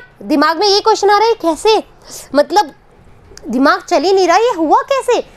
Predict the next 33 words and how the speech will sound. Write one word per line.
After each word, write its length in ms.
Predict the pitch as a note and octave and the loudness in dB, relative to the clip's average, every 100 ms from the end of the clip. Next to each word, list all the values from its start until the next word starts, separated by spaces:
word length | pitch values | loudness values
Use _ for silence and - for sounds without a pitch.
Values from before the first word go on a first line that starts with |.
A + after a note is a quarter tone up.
| - - | -16 -4
भैया? 260 | C#4+ G4 | 0 0
एक 540 | G4 - F#4 B4+ C#5+ F#4 | 0 -4 0 0 2 0
हजार 480 | D#4+ C4 B3 D#4+ E4+ | 0 2 2 2 2
molecular 580 | C#4 B3+ C#4+ D4+ E4 D4 | 0 -2 -2 0 0 0
weight 340 | G#3 D4 F#4+ | -4 -4 -4
से 220 | - F4 F#4 - | -4 -4 -4 -2
कम 240 | G#4 C#5 | -2 0
वाला 380 | G4 C#4 C4 D4+ G4+ - - - | 0 0 2 2 0 -8 -20 -2
सूक्ष्म 440 | B4 - A#4 A4+ | 0 2 2 4
अणु 240 | F#4 E4+ | 2 2
है, 180 | C4 D4 A#4+ - - B3 | 2 0 -2 -6 -12 -2
ये 240 | B3 A#4+ | 2 2
बंदा 320 | B4 A#4+ A#4+ C5+ | 2 2 2 2
तो 100 | C#5+ | 0
चोटा 420 | C5+ F#4+ F#4 C5 | 2 0 2 2
निकला, 260 | C5+ B4 A#4+ - - - _ _ _ _ - | 2 2 0 -2 -20 -20 _ _ _ _ -6
ये 140 | A#3 C#4+ | -2 0
बंदा 300 | C#4+ C#4 C#4+ | 0 0 2
तो 160 | G4+ D5+ D#5+ - - - | 2 2 0 -12 -12 0
चोटा 380 | E4+ E4+ - G#4+ | 0 2 0 2
और 160 | A#4 | 2
चालाक 400 | A#4 F#4 D4+ F#4+ | 0 0 0 0
निकला। 260 | F#4+ E4+ F#4+ | -2 0 0
कैसे, 500 | F#4+ G#4 A4+ - A4+ - - - E4+ | 2 0 0 2 0 0 -10 -6 2
क्यों? 140 | A#4+ D#5+ - - - | 4 4 -2 -8 -2
आठ 260 | E4 F#4 - | 2 0 0
सौ 160 | - B4+ | 0 2
molecular 520 | A4+ G#4+ - A4+ A4+ | 2 0 0 0 0
weight 280 | C#4+ G4+ A#4+ | 0 0 2
होने 300 | G#4+ F#4 G#4+ | 2 2 0
के 160 | G4+ G#4+ | 0 -4
बाद 380 | A3+ C4+ E4+ G4+ | 0 0 2 0
भी 220 | E4+ G#4+ | 0 0